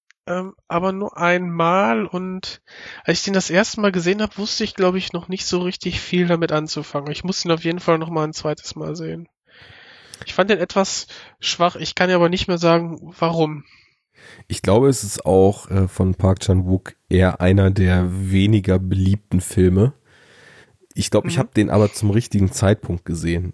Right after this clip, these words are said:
Speaker 2: denn es, es gab so eine Phase bei mir vor, lass es drei Jahren gewesen sein, wo ich das Gefühl hatte, das Vampir-Genre, und das ist jetzt ein sehr breit gefasster Ausdruck, ne,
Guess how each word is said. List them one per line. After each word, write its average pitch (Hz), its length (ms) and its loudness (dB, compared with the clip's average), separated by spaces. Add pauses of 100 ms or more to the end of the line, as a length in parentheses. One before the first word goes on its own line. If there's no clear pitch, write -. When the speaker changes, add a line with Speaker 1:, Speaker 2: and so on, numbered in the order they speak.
Speaker 2:
denn 90 260 2
es, - 220 -4
es - 180 -4
gab 95 240 2
so 107 120 2
eine 98 280 6 (160)
Phase 104 500 2
bei 95 140 2
mir 98 300 6
vor, 92 560 2 (560)
lass 92 200 -2
es 98 120 -2
drei 95 200 2
Jahren 98 500 4
gewesen 101 420 4
sein, 104 380 6 (540)
wo 95 140 4
ich 101 60 0
das - 200 -2
Gefühl 113 380 2
hatte, 110 460 2 (560)
das - 240 -2
Vampir-Genre, 95 1080 2 (420)
und 87 100 -2
das 107 100 -2
ist 87 120 -4
jetzt - 180 0
ein 87 100 2
sehr 87 200 2
breit 90 320 0
gefasster 87 480 -2
Ausdruck, 98 520 0
ne, 117 220 2